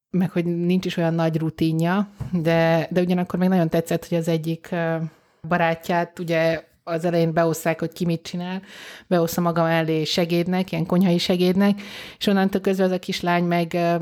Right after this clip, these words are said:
teljesen rajongója lesz ennek a dolognak, úgyhogy később mindig ő önként vállalkozik, hogy, hogy akkor ő segít inkább főzni, meg a, a főzésben jelentkezik, meg az élelmezésben,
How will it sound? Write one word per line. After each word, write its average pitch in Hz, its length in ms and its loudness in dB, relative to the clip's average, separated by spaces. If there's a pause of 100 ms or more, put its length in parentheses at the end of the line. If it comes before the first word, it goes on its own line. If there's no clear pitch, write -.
(320)
teljesen 170 360 2
rajongója 156 500 2
lesz 156 220 -2
ennek 160 260 -2
a 165 40 2
dolognak, 165 440 0
úgyhogy 185 160 -4
később 180 260 0
mindig 170 240 2
ő 165 160 4
önként 160 320 -2
vállalkozik, 156 760 0
hogy, 156 260 -4
hogy 170 220 -2
akkor 160 200 -2
ő 165 80 -2
segít 151 360 -2
inkább 156 280 0
főzni, 165 640 2
meg 160 180 -6
a, 165 300 -4
a 165 60 -4
főzésben 165 520 -2
jelentkezik, 160 560 -2
meg 156 140 -6
az 151 80 0
élelmezésben, 165 840 2